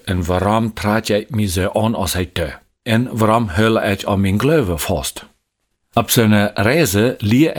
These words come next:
ich auch die Gegend kennen, wo unsere Voreltern vor vierhundert Jahren gelebt haben.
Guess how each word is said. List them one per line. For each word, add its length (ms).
ich 180
auch 260
die 100
Gegend 640
kennen, 540
wo 100
unsere 360
Voreltern 680
vor 360
vierhundert 720
Jahren 160
gelebt 360
haben. 300